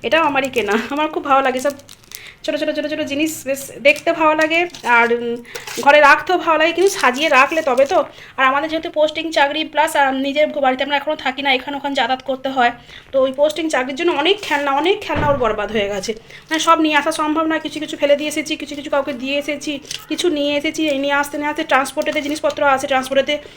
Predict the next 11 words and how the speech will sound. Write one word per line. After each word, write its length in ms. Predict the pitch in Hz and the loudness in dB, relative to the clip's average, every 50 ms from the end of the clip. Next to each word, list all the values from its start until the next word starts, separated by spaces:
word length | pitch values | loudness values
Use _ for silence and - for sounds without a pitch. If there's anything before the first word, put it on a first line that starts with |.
| - - - | -20 -20 -16
কিছু 140 | - 269 302 | -10 -8 -6
জিনিস 240 | 269 285 285 277 - | -4 -4 -4 -6 0
ক্র্যাক 280 | - 269 254 262 254 | 4 4 4 4 4
হয়ে 200 | - 285 277 277 | 0 -4 -4 -2
গেছে, 380 | 277 269 269 262 - 285 269 262 - - - - _ - | -2 -4 -4 -4 -6 -8 -8 -8 -12 -18 -20 -20 _ -8
এরকমভাবে 320 | 254 277 262 269 269 294 | -6 -4 -4 -2 -2 -2
অনেক 200 | 269 262 294 294 | -2 -2 -4 -4
জিনিস 220 | 277 262 254 254 | -6 -6 -8 -6
বরবাদ 320 | 220 214 196 190 190 185 196 | -6 -6 -6 -6 -6 -8 -6
হয়ে 140 | 202 190 190 | -6 -6 -6
গেছে। 300 | 196 190 190 196 214 | -6 -8 -10 -12 -14